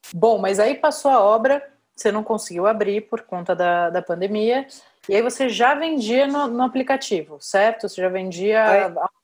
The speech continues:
Speaker 1: há mais ou menos um ano.
Speaker 2: Então, aí eu, eu já vendia nos, no, no, mais ou menos um ano, né? Pouco menos de um ano. E aí eu mudei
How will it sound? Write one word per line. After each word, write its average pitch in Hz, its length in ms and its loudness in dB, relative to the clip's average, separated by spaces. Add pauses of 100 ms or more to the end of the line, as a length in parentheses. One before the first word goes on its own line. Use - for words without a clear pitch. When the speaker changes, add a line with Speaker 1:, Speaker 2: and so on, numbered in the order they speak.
(120)
Speaker 1:
há 180 100 -2
mais 190 200 -4
ou 208 60 -4
menos 214 160 -2
um 233 140 2
ano. 151 280 -4 (840)
Speaker 2:
Então, 196 180 2
aí 156 120 4
eu, 175 120 2
eu 180 60 4
já 202 120 2
vendia 175 340 0
nos, 151 140 -2
no, 143 540 -8
no, 143 360 -8
mais 170 200 0
ou 175 60 0
menos 175 200 0
um 202 140 -2
ano, 165 340 -4 (320)
né? 151 320 -6 (280)
Pouco - 180 -4
menos 202 200 2
de 156 80 -6
um 151 120 -4
ano. 190 300 -4 (760)
E 196 240 2
aí 202 720 2 (680)
eu 202 140 4
mudei 196 640 0